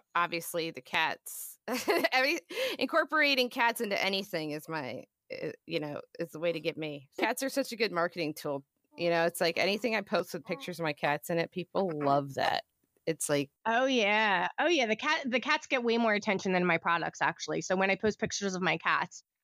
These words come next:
Speaker 2: they get a million more likes than any of my <laughs> products.
Speaker 1: Right? That's the cat's life.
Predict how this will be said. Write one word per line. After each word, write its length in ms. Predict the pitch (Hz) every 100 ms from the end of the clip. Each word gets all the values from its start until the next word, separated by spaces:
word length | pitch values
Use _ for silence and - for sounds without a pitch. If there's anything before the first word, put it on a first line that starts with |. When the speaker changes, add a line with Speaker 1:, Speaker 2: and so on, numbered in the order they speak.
| _ _ 202
Speaker 2:
they 80 |
get 160 | 185 185
a 60 | 180
million 300 | 180 180 165
more 200 | 151 151
likes 300 | 160 165 -
than 320 | - 117 - _ _ -
any 180 | 151 208
of 120 | 160
my 80 | 214
<laughs> 80 |
products. 520 | 285 - 302 - 311 -
Speaker 1:
Right? 300 | - 233 294 226
That's 100 | 233
the 140 | 269 330
cat's 300 | 240 233 -
life. 300 | - 554